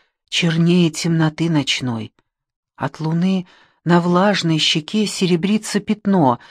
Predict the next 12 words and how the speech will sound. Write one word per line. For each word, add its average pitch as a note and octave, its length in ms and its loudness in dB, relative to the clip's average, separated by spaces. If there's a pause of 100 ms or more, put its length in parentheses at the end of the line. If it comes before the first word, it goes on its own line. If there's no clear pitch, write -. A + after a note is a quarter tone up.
(380)
то G#3 140 0
ли G3 220 0
слезы F#3 640 0
там, E3 460 -2 (380)
то G3 120 6
ли G3+ 100 8
холодным F#3+ 720 4
потом F3 600 2 (280)
от F3+ 280 2
боли E3+ 680 4
исходит F#3 760 0
Марсия. F3 880 0